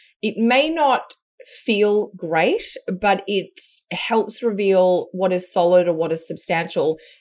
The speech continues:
as it also reveals what is not solid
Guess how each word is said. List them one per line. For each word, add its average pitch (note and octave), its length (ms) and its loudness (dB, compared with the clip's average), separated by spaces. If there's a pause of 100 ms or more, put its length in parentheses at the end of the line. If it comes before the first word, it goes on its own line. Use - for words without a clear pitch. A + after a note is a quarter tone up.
(260)
as B3+ 160 6
it C4 100 4
also A#3 300 6
reveals F3 460 2
what E3+ 160 2
is D#3 140 -4
not D#3+ 260 -2
solid G2+ 400 -4